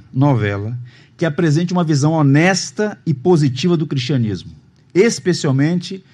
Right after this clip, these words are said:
no que tange à tradição evangélica. Nada, absolutamente nada. O que a gente encontra, via de regra, preconceito, hostilidade, difamação, caricaturas e intolerância.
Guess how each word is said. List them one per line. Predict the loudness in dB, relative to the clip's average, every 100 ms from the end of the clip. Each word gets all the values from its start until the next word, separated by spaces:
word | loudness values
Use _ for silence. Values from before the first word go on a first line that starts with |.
| _ -6
no | -4
que | -2
tange | -2 -2
à |
tradição | -4 -6 -6 -2
evangélica. | 2 4 4 2 -2 -4 -10 -18 -18 -8
Nada, | 0 2 2 -2 -6
absolutamente | -4 -4 -4 -2 -2 -2
nada. | -4 -4 -4
O |
que | -4
a |
gente | -2 -4
encontra, | -4 0 0 -2 -10 -12
via | -4 -2
de | -2
regra, | 0 0 0 -4 -8 -16 _ _ _
preconceito, | -4 -2 -2 -4 -4 -6 -8 -20 _ -2
hostilidade, | 2 2 0 -4 0 2 0 0 -4
difamação, | -2 -2 -2 -4 -2 -2 -2 -4 -6
caricaturas | -6 -4 -4 -6 -4 -2 -2
e |
intolerância. | -2 0 2 2 2 -2 -10